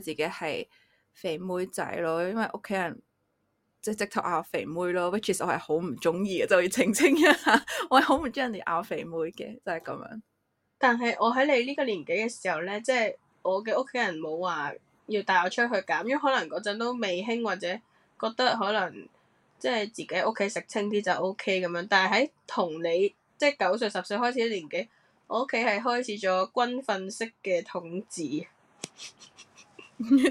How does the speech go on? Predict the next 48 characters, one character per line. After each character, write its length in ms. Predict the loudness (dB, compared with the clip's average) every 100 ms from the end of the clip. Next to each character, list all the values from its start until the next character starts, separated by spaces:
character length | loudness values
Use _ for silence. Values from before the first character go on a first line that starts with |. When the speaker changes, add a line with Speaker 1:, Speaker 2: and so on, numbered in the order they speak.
| 6 6
Speaker 1:
樣 200 | 6 4
咧？ 200 | 0 0 -4
你 80 | -2 4 4
形 120 | 4
容 140 | -4
嚟 100 | -4
聽 120 | -4
下。 200 | 0 2 4
Speaker 2:
每 80 | 4 4
一 60 | 4 4 2 -2 2
日 40 | 2 0 _ _ _ _ -2
夜 340 | 2 2 0 -6
晚 400 | -4 -4 -6 -8 _ _ _ _ _ _ -14
都 120 | -6
係 200 | -2 -2
食 100 | -2 -8
紅 340 | -6 -6 -6
米 480 | -8 -8 -8 -4 -6
飯， 480 | -4 -6 -6 -6 -10 -16 _ _ _ _ -2
然 180 | 2 6
之 100 | 8
後 80 | 8
個 60 | 8
紅 20 | 4
米 80 | -2 2
飯 200 | 2 2
咧 100 | 2
入 60 | 0 0
邊 160 | -2 -4
係 100 | -4
有 100 | -6
啲 280 | -4 -4 -4
燕 280 | -4 -4 -6
麥 100 | -8 _
片 340 | -12 -6 -4 -2
啦， 120 | 0 0
然 200 | -4 2
之 100 | 4
後 80 | 4
再 160 | 4 2 0
擠 240 | -4 -6
啲 140 | -2 -2
檸 160 | -2
檬 180 | -6 -6
汁 100 | -4
喺 180 | -4 -6
上 240 | -6 -10
面 140 | -10